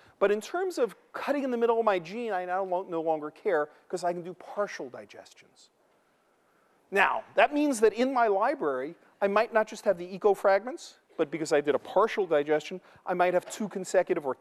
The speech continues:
five consecutive eco fragments if I've d-, done a partial digestion. But your question still stands, how do I find my right gene?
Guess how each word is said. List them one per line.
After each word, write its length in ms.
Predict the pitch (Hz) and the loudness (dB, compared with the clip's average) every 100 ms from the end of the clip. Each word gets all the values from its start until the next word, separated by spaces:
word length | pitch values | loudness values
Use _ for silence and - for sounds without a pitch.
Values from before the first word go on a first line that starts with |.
| - | 0
five 260 | 151 170 | 4 4
consecutive 460 | - 170 165 151 143 | 0 -6 -2 -2 -4
eco 220 | 139 139 | 0 0
fragments 480 | 131 139 127 143 - | 2 4 2 0 -6
if 80 | 147 | 0
I've 180 | 127 - | 0 0
d-, 80 | 151 | -4
done 160 | 160 127 | 2 2
a 20 | |
partial 340 | - 131 - | 2 -2 -2
digestion. 480 | 131 135 202 202 - - - - | -2 0 2 0 -2 -20 -20 -8
But 100 | 196 | -4
your 120 | 233 | -4
question 400 | 320 233 214 190 | -2 -2 -2 -6
still 240 | 165 - 160 | -10 -6 -6
stands, 240 | - 185 | -6 -8
how 100 | - | -4
do 80 | 269 | 0
I 80 | 240 | 0
find 260 | - 196 | 0 -4
my 140 | 175 156 | 0 -2
right 340 | 131 135 143 | 2 0 0
gene? 340 | - 202 226 | -10 -10 -12